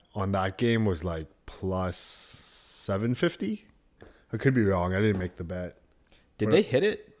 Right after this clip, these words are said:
Speaker 2: They hit it, right?
Speaker 1: Yeah, they hit it. And they hit it big. <laughs>
Speaker 2: That's awesome.
Speaker 1: We won't say their names.
Speaker 2: No. But it's something that everyone takes now.
Speaker 1: Yeah.
Speaker 2: Try it. It's
Speaker 1: I,
Speaker 2: fun.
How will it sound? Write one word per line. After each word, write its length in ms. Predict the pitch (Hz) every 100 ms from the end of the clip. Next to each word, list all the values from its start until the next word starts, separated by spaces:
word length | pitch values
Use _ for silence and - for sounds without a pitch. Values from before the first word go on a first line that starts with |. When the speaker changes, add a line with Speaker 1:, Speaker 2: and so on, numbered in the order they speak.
| 113
Speaker 2:
They 100 | 117
hit 120 | 120
it, 140 | 95
right? 220 | 98 139 -
Speaker 1:
Yeah, 140 | 110
they 140 | 101
hit 180 | 95 98
it. 240 | 98 95 - _ _ _ _ _ -
And 220 | 110 101
they 80 | 98
hit 180 | 98 95
it 100 | 78
big. 380 | 87 85 87 - - - - _
<laughs> 420 | _ _ _ -
Speaker 2:
That's 120 | 95
awesome. 440 | 82 87 92 92 101 _ -
Speaker 1:
We 80 |
won't 240 | 117 95 85
say 160 | 95
their 160 | 85 87
names. 400 | 85 87 87 - - -
Speaker 2:
No. 240 | 95 87 - - _ _ _ _ _ _ _ _ -
But 80 | 104
it's 120 | 98
something 280 | 113 104 104
that 140 | 92
everyone 320 | 90 85 82 80
takes 260 | 87 -
now. 240 | 85 80 87 _ _ _ _ _ _ _
Speaker 1:
Yeah. 360 | 127 107 92 87 - _ _ _ _ _ -
Speaker 2:
Try 180 | 143 160
it. 40 |
It's 160 | 95 -
Speaker 1:
I, 40 | -
Speaker 2:
fun. 260 | 131 117